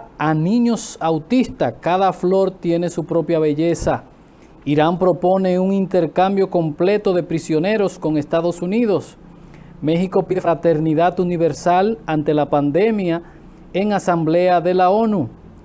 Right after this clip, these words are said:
Áñez dice una vacuna contra el covid y la economía son desafíos principal de la onu. Pese al confinamiento, miles de israelí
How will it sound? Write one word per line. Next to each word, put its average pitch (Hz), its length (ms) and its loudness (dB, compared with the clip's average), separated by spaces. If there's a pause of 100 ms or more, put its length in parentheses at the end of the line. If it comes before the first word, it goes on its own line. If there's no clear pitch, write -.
(580)
Áñez 247 680 0
dice 208 400 0
una 196 240 2
vacuna 196 520 0
contra 170 300 -2
el 156 120 -2
covid 240 440 2 (520)
y 170 120 0
la 165 120 4
economía 160 600 0
son 196 280 -2
desafíos 185 760 -2
principal 165 800 0 (420)
de 170 220 2
la 190 400 2 (100)
onu. 233 540 2 (1000)
Pese 180 340 2
al 175 120 2
confinamiento, 180 880 0
miles 220 380 2
de 190 120 2
israelí 170 680 2